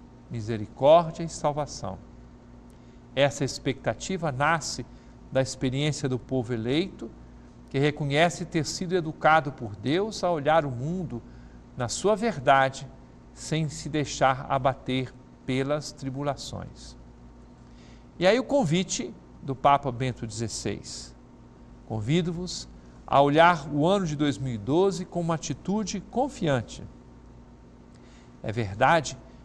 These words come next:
que o ano que terminou trouxe para o mundo inteiro uma crise muito profunda, inclusive com um sentimento de frustração, cuja origem é cultural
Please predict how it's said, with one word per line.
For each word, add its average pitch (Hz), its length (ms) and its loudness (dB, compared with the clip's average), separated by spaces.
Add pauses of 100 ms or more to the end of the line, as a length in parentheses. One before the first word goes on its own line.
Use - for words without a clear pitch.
(120)
que - 120 -4
o 131 80 4
ano 165 200 6
que 131 140 -4
terminou 135 840 0 (1080)
trouxe 156 400 4
para 139 260 4
o 120 40 -2
mundo 156 320 -2
inteiro 135 600 -2 (200)
uma 123 160 -4
crise 139 640 0
muito 170 440 -2
profunda, 110 720 -4 (1040)
inclusive 170 640 0
com 196 180 -2
um 165 80 -4
sentimento 156 920 -4
de 117 120 -6
frustração, - 840 -4 (640)
cuja 160 260 4
origem 175 500 2
é 156 120 2
cultural 147 800 2